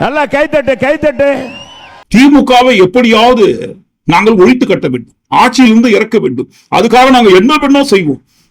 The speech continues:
Speaker 2: நீங்க செஞ்சுக்கங்க சார். கட்சி ரீதியாக தமிழ்நாட்டு மக்கள் ஏன் பாதிக்கப்படணும்? ஐயோ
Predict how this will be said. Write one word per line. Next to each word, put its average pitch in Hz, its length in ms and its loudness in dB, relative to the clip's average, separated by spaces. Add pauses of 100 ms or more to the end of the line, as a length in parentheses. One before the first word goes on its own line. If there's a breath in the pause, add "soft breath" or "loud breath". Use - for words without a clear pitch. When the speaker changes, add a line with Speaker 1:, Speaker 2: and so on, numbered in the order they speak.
Speaker 2:
நீங்க 254 240 4 (100)
செஞ்சுக்கங்க 240 420 2
சார். 185 240 -2
கட்சி 180 280 -2
ரீதியாக 170 460 0 (500 soft breath)
தமிழ்நாட்டு 285 520 4
மக்கள் 262 360 2
ஏன் 247 140 2
பாதிக்கப்படணும்? 233 680 0
ஐயோ 165 240 0